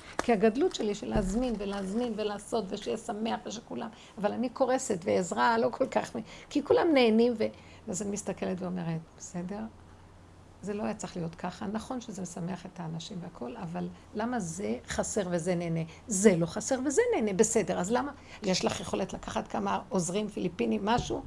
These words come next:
אין כאלה בנמצא גם. אין יכולת. את לא רוצה לבקש מאלה שיגידו לך, את לא רוצה כלום,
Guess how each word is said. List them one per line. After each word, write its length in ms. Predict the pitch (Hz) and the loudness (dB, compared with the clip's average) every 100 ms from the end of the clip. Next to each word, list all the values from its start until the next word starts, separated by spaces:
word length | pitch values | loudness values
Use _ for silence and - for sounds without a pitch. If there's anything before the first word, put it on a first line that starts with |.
| - - - | -12 -12 4
אין 220 | 285 262 | 6 6
כאלה 340 | - 208 208 | 6 6 4
בנמצא 460 | 185 202 214 214 - 302 | 4 4 2 4 4 4
גם. 140 | 175 170 - - - | -2 -8 -14 -18 -4
אין 180 | - 294 | 4 6
יכולת. 520 | 254 220 208 180 175 | 4 2 0 0 -2
את 120 | 185 269 | 0 4
לא 60 | |
רוצה 240 | 262 233 254 | 4 4 0
לבקש 360 | 220 247 226 | 0 -2 -2
מאלה 200 | 247 233 | 0 0
שיגידו 440 | 226 - 190 214 220 | 2 0 0 2 0
לך, 180 | 214 - - - 220 - - - - - | -2 -6 -14 -14 -14 -16 -20 -20 -20 -16
את 140 | - | -6
לא 80 | 240 | -4
רוצה 220 | 233 233 | -2 -4
כלום, 280 | 220 240 247 | -6 -6 -8